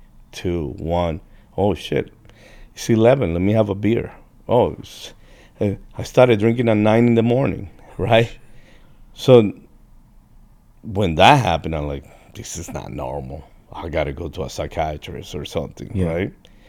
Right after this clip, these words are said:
Speaker 1: So I go, uh, and I'll make this quick. Maybe I, maybe another time you'll have me. But I,
Speaker 2: Definitely,
Speaker 1: but
Speaker 2: definitely.
Speaker 1: I, so I, and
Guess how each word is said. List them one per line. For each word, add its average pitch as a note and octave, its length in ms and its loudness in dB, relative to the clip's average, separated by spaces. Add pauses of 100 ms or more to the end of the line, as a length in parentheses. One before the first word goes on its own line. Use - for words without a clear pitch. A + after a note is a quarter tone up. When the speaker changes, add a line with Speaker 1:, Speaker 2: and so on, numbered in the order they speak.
(220)
Speaker 1:
So - 200 0
I A3+ 120 2
go, G#2+ 360 0 (960)
uh, - 220 -6 (480)
and G#2 140 0
I'll B2 140 8
make A#2 260 6
this F#2 180 -4
quick. - 600 -2
Maybe G2 380 2
I, - 160 -2 (280)
maybe C3 220 6
another B2 400 6
time A#2+ 280 6
you'll G#2+ 180 4
have A2 260 8
me. G2+ 140 0
But G#2 160 6
I, C#3 60 12
Speaker 2:
Definitely, A2 480 6
Speaker 1:
but - 100 -2
Speaker 2:
definitely. D3 380 10
Speaker 1:
I, D#3+ 340 6 (340)
so C#3+ 180 0
I, - 80 -6 (560)
and D3 380 2